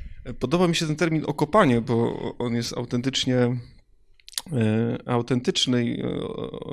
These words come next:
bardzo prawdziwy. Ja pamiętam twoje biurko, e,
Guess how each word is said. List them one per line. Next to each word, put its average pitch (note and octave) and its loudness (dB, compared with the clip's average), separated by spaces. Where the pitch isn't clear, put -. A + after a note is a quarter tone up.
bardzo A#2+ -4
prawdziwy. B2+ 0
Ja A2+ 2
pamiętam A#2+ 0
twoje B2 0
biurko, B2 2
e, A#2+ -2